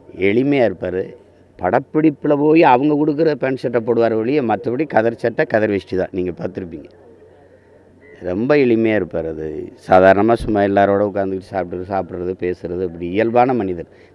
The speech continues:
திரையில பார்க்குற அந்த கம்பீரமான மனிதர் இல்ல. ஆள் தான் அப்படி கம்பீரமா இருப்பார் ஒழிய, உள்ளுக்குள்ள ரொம்ப குழந்தையான ஒரு மனம் கொண்டவர் அவரு.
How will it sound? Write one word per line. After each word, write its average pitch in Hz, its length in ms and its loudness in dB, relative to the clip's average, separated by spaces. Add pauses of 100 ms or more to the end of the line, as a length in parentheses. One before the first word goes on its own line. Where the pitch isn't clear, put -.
திரையில 139 320 4
பார்க்குற 120 300 0
அந்த 110 180 -2
கம்பீரமான 117 580 -2
மனிதர் 101 360 -4
இல்ல. 78 220 -10 (720)
ஆள் 123 280 6
தான் 151 140 6
அப்படி 135 160 0 (100)
கம்பீரமா 120 320 0
இருப்பார் 107 260 -2
ஒழிய, 123 240 -2
உள்ளுக்குள்ள 123 420 -2
ரொம்ப 120 320 -4
குழந்தையான 110 680 -2
ஒரு 87 320 -6 (360)
மனம் 95 320 -8
கொண்டவர் 82 340 -12
அவரு. - 260 -16